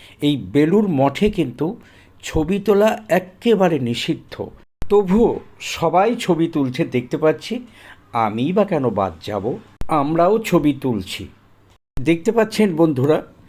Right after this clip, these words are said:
বেলুড় মঠের মেন মন্দিরের ছবি। কুয়াশাচ্ছন্ন ভাব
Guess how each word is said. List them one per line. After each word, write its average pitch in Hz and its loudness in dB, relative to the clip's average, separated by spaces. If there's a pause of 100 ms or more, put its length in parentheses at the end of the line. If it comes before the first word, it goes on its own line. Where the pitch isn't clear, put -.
(300)
বেলুড় 170 2
মঠের 165 2 (600)
মেন 170 2 (200)
মন্দিরের 151 2 (540)
ছবি। 90 -4 (1160)
কুয়াশাচ্ছন্ন 190 0 (120)
ভাব 151 -2